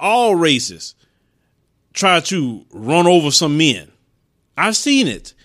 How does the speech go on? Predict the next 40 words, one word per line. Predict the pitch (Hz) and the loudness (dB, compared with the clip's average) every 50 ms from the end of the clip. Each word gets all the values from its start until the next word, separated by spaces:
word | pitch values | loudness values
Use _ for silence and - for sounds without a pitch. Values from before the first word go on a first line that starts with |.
| _ _ _ - | _ _ _ -2
Anything | 208 277 302 302 277 254 | 0 0 2 2 2 2
you | 233 247 269 | 2 0 0
talk | - 285 262 247 | 0 0 -2 -2
about | 226 233 220 214 190 190 | -2 -2 -2 -2 -2 -2
with, | 185 170 160 | 0 0 0
with | 156 151 147 135 139 | 0 -2 -2 -2 -2
black | 196 202 202 185 160 | -2 0 0 0 -2
women, | 190 214 220 214 214 214 202 202 _ _ _ _ _ - | -2 -2 -2 -2 -2 -4 -6 -8 _ _ _ _ _ -4
I've | 165 190 180 | -2 0 0
seen | - - 214 208 | 0 2 2 2
it | 196 185 | 2 2
in | 165 | 0
other | 165 196 190 185 | 0 0 0 0
races | 175 180 180 170 151 156 151 | 0 0 -2 -2 -4 -4 -4
of | 160 160 | -2 0
women. | 170 160 131 104 85 76 _ _ _ _ _ - | 0 0 -2 -2 -6 -14 _ _ _ _ _ -2
The | 139 | 0
only | 170 254 302 320 269 | 0 2 2 0 0
difference | 269 294 294 277 240 214 | 0 0 0 0 0 -2
with | 208 180 | -2 -2
black | 180 214 233 233 220 - 226 | 0 2 2 2 2 0 0
women | 226 220 220 214 185 160 | 0 0 0 -2 -2 -2
versus | 180 202 202 196 190 - 175 170 160 - - - _ _ _ _ _ _ - | 0 0 2 2 0 0 0 0 -2 -2 -6 -10 _ _ _ _ _ _ -2
other | 165 196 202 202 | 0 2 2 2
races | 202 208 208 208 175 185 | 2 2 0 0 0 -2
of | 214 208 | -2 -2
women, | 214 220 220 214 214 214 202 208 _ _ _ _ - | 0 0 0 0 -2 -4 -6 -8 _ _ _ _ -16
black | - 123 147 196 214 220 208 - | -8 -2 0 2 2 2 0 0
women | 202 202 202 196 190 185 175 | -2 -2 -2 0 0 0 0
will | 156 151 | -2 -2
get | 156 175 196 - - | -4 -4 -4 -6 -6
you | 156 | -10
told | 143 - 185 214 254 302 294 240 | -6 -2 2 2 2 4 2 2
a | |
lot | 180 160 131 120 113 | 2 2 0 -2 -2
faster. | - 139 123 110 107 110 - - 143 160 170 _ _ _ _ _ _ _ _ _ _ _ _ _ _ _ _ _ - | -4 -4 -4 -4 -4 -6 -10 -10 -14 -16 -16 _ _ _ _ _ _ _ _ _ _ _ _ _ _ _ _ _ -8
They | 120 131 165 208 220 | -2 0 0 2 2
will. | 160 160 233 262 208 135 143 165 165 _ _ _ _ _ _ _ _ _ _ _ _ _ _ _ _ _ _ _ _ _ _ _ _ _ _ _ _ - | 2 0 2 2 2 0 -2 -4 -10 _ _ _ _ _ _ _ _ _ _ _ _ _ _ _ _ _ _ _ _ _ _ _ _ _ _ _ _ -10
They | 117 127 156 175 | -2 2 2 2
will. | 180 190 233 226 165 120 104 90 78 | 2 2 0 0 0 0 -2 -4 -10